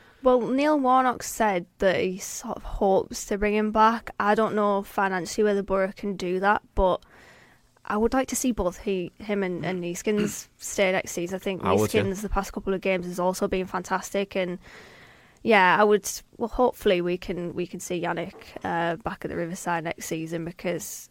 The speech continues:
Speaker 1: um, I, I would like to see more of him. I, I still don't think that, um, we're seeing the full Yannick Bolasie, although he's, he's been good of late. I don't think we're seeing the full, um, the full Yannick. So hopefully we can see him next season.
Speaker 2: The full Yannick, the full Monty. Uh, <laughs>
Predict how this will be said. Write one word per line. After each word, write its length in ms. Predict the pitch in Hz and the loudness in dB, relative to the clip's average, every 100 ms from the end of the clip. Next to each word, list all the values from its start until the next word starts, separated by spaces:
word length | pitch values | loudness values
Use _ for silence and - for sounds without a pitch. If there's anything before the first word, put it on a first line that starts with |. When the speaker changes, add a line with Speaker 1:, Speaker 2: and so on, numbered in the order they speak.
| - | -8
Speaker 1:
um, 400 | 151 160 160 - | -6 -6 -8 0
I, 180 | 185 - | 2 2
I 60 | 214 | 2
would 220 | 214 214 | 2 2
like 160 | 208 | 2
to 80 | - | -2
see 200 | - 185 | -6 -4
more 240 | 180 170 175 | -2 -2 -4
of 140 | 180 | -4
him. 140 | 185 | -2
I, 180 | 180 165 | 0 0
I 40 | 185 | -2
still 280 | - 208 | -2 -2
don't 200 | 202 196 | 0 -2
think 360 | - 196 196 - | -4 -6 -6 -2
that, 240 | 190 175 - | -2 -2 -4
um, 460 | 175 170 170 170 - | -4 -4 -6 -8 -12
we're 200 | 269 190 | -8 -8
seeing 440 | 180 202 185 175 175 | -6 -6 -4 -4 -8
the 80 | |
full 280 | 175 - 175 | -8 -6 -4
Yannick 280 | 175 175 180 | -2 -4 -4
Bolasie, 580 | 185 185 190 190 185 208 - _ - - - | 0 -2 -2 -4 -4 -6 -16 _ -14 -14 -2
although 280 | 202 196 190 | 2 4 4
he's, 260 | 180 180 - | 2 0 -4
he's 200 | 190 - | -6 -2
been 220 | 190 180 | -2 -2
good 160 | 185 | -4
of 100 | 175 | -4
late. 120 | 185 170 | 0 2
I 60 | |
don't 200 | 180 170 | 2 -2
think 140 | - 175 | -6 -12
we're 60 | |
seeing 240 | 180 175 170 | -10 -8 -8
the 60 | |
full, 340 | 175 165 165 180 - - - _ - | -6 -6 -6 -8 -18 -20 -20 _ -10
um, 460 | 156 151 151 147 | -6 -6 -6 -8
the 100 | 180 | -12
full 180 | - 185 | -8 -6
Yannick. 400 | 180 165 165 - | -4 -4 -4 -6
So 160 | - 185 | -2 4
hopefully 320 | 208 - 202 | 6 6 4
we 120 | 175 | 2
can 120 | 180 | -2
see 140 | 175 160 | -6 -6
him 60 | - | -6
next 160 | - | -8
season. 300 | - - 208 - - _ | -10 -10 -14 -18 -20 _
Speaker 2:
The 80 | - | -12
full 260 | 98 - 101 | -8 -2 0
Yannick, 380 | 104 98 95 - | 0 -2 -4 -8
the 80 | |
full 220 | - 110 104 | -4 -4 -2
Monty. 360 | 101 104 92 - - - | -2 -4 -6 -10 -10 4
Uh, 320 | 120 127 131 135 | 8 10 10 6
<laughs> 840 | - 120 - 139 453 - - | 4 2 2 2 2 0 -4